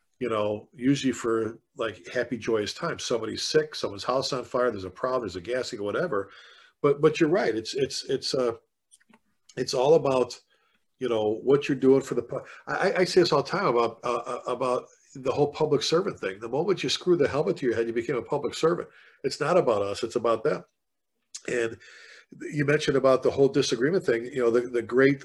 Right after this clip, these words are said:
late, God rest his soul, I love him, one of my mentors, Chief Tom Brennan, said a long time ago, and he wasn't the first one to say it, it, it, "Why can't we agree to disagree?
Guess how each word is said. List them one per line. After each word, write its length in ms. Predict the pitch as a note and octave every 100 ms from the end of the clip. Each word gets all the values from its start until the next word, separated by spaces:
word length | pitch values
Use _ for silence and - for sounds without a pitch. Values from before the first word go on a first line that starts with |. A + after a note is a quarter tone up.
| -
late, 320 | - B2 A#2+ A2+
God 200 | A#2+ A#2
rest 240 | A#2 A2+
his 140 | G#2+
soul, 200 | - B2
I 140 | A2+ A2+
love 120 | A#2+
him, 100 | A2
one 100 | A2
of 60 | G#2+
my 100 | G#2
mentors, 440 | B2+ C#3 A#2 G#2
Chief 260 | - B2 -
Tom 200 | A#2+ A2
Brennan, 360 | B2 F3 A2 - - - - - -
said 220 | - B2+
a 40 |
long 180 | B2 A#2+
time 220 | - A#2
ago, 160 | A#2+ C3+
and 80 | C#3
he 60 |
wasn't 220 | D#3 B2
the 60 | A2
first 280 | - D3 D3
one 100 | D3+
to 60 |
say 220 | - A2+ A2+
it, 140 | A#2
it, 160 | B2 - -
it, 300 | B2+ C2+ C#3
"Why 180 | B2+
can't 220 | C#3+ F3+ D#3
we 160 | D3
agree 240 | B2 A#2+ C3+
to 100 | B2+
disagree? 580 | B2+ - A2+ C#3+ E3+